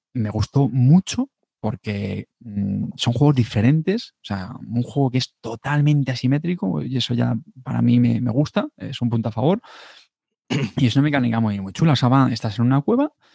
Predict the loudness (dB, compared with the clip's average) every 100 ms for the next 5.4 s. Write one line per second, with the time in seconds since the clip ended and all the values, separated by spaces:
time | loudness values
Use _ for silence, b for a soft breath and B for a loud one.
0 | b b _ -2 0 -2 0 0 0 0
1 | 0 0 -4 -6 -4 -4 0 0 2 2
2 | 2 0 2 2 4 2 2 2 2 0
3 | 0 2 0 -4 -2 -2 -4 -8 -4 -2
4 | -4 -6 -8 -4 -4 -4 0 0 2 0
5 | 2 2 2